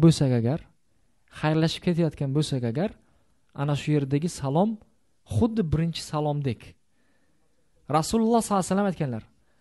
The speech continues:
"Agar sizlardan birontangiz, biringiz biror bir majlisga kelsa,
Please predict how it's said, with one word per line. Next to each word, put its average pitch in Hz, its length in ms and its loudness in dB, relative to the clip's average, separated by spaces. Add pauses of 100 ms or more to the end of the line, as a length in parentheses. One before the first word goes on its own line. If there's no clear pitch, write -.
(260)
"Agar 180 240 6
sizlardan 202 680 2
birontangiz, 170 640 2 (1040)
biringiz 185 520 2 (480)
biror 233 380 6
bir 233 80 2
majlisga 175 560 4
kelsa, 170 420 0